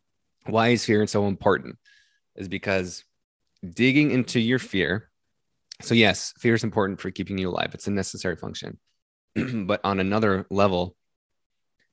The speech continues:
is in, you know, in my work, what I do, and you can do for yourself,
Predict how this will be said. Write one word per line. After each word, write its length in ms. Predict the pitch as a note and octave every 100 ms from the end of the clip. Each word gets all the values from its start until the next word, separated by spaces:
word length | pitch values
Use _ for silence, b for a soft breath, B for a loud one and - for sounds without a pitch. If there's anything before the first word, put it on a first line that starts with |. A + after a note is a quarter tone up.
| _ _
is 460 | G2+ G2 F#2+ E2+ - _ _ _ _ _ _ _ _ -
in, 260 | G2+ F#2+ - -
you 80 | G2+
know, 240 | F#2+ E2 _ _ _ -
in 140 | G#2+ G2+
my 200 | G#2+ G2+
work, 280 | F#2+ F2
what 140 | G2+ F#2
I 60 |
do, 320 | F#2 F#2 F#2 F#2+ _ _ _ _ _ _ -
and 120 | A2
you 80 | G2+
can 100 | G#2
do 140 | G2+
for 140 | G2 F#2+
yourself, 640 | F#2 F#2 - G2+ F#2+ -